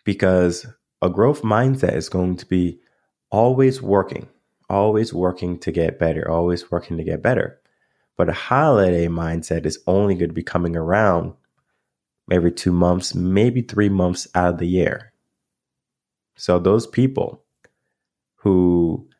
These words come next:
are in the Christmas spirit, they're decorating their houses and they're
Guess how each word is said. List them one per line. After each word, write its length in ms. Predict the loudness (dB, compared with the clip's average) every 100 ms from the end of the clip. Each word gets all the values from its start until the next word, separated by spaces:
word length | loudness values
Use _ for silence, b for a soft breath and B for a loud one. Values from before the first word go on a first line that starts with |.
| _ _ _ _
are 500 | 2 4 4 2 -2 0
in 200 | 2 2
the 100 | 2
Christmas 500 | 2 0 0 -6 -6
spirit, 420 | -4 -2 -2 -8 b b b b _
they're 140 | -4 -2
decorating 520 | -2 0 0 0 0
their 120 | -2
houses 560 | -2 0 0 0 -2 -2
and 120 | -4
they're 180 | -6